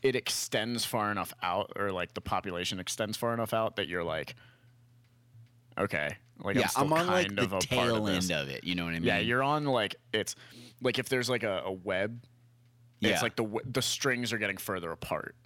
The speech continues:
Speaker 1: and it's
Speaker 2: Yes,
Speaker 1: like,
Speaker 2: yeah.
Speaker 1: you know.
Speaker 2: Yeah, which i-, is kind of annoying. I also, it, wh-, and what's funny is I, w-, I live in, like, the only subdivision over here, too. That's not fucking creepy. Just, like, all of a sudden your
Speaker 1: Nah,
Speaker 2: face
Speaker 1: sorry,
Speaker 2: that close
Speaker 1: I'm
Speaker 2: to
Speaker 1: like,
Speaker 2: the camera. <laughs>
Speaker 1: I think I see why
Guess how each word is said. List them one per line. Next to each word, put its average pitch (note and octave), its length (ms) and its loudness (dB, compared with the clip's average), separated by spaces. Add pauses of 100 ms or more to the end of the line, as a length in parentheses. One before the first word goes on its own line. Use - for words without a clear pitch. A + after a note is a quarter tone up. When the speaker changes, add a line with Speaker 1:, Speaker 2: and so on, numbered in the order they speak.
(180)
Speaker 1:
and G2+ 180 0
it's F#2+ 100 2
Speaker 2:
Yes, F2+ 100 4
Speaker 1:
like, E2 300 0
Speaker 2:
yeah. F#2 160 2
Speaker 1:
you B1+ 60 2
know. E2 200 -2 (840)
Speaker 2:
Yeah, F2 360 2
which A#2+ 320 2
i-, A#2 180 4
is A#2 160 2
kind B2 320 2
of G2 80 2
annoying. F2 280 2
I A#2+ 100 4
also, D#3 340 2
it, G#2 220 -2 (100)
wh-, A#2+ 140 0
and B2+ 80 2
what's B2 160 0
funny C#3+ 240 0
is F#2+ 100 -2
I, G#2 140 2
w-, G#2 240 0
I G2+ 120 2
live C3+ 180 2
in, C3 80 4
like, A2+ 160 0
the A2+ 160 -4
only F#2+ 260 2
subdivision D#2+ 720 0
over D2 220 -2
here, C2+ 240 -4
too. C2+ 340 -6
That's A2+ 180 0
not C#2+ 140 -2
fucking D2 320 -6
creepy. D#2 380 -6
Just, - 240 -6
like, D#2 160 -2
all D#2+ 100 0
of D2+ 60 -4
a D#2 40 -8
sudden D#2+ 220 -4
your D2 120 -4
Speaker 1:
Nah, A#2+ 220 2
Speaker 2:
face E2+ 140 -2
Speaker 1:
sorry, G2+ 160 0
Speaker 2:
that G2 60 2
close G2+ 160 2
Speaker 1:
I'm A2 60 -2
Speaker 2:
to A2+ 40 2
Speaker 1:
like, G#2+ 180 0
Speaker 2:
the F2+ 80 -2
camera. A2 200 2 (340)
<laughs> - 360 -6
Speaker 1:
I B2+ 100 4
think C#3 160 0
I D3 80 2
see B2+ 240 2
why G2 640 2